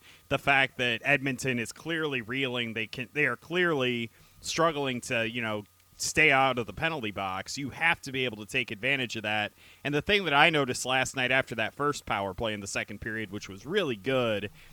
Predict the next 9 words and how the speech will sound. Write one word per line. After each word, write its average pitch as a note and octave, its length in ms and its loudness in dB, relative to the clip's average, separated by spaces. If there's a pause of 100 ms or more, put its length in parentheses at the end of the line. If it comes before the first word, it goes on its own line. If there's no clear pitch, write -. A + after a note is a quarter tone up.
(120)
had D#3 180 8
almost C#3+ 320 2
two F3+ 380 0 (180)
entire C#3 540 0
minutes B2+ 420 -2
of A2 100 -8
sustained C3 600 0
zone B2+ 320 2
time. G#2+ 480 -4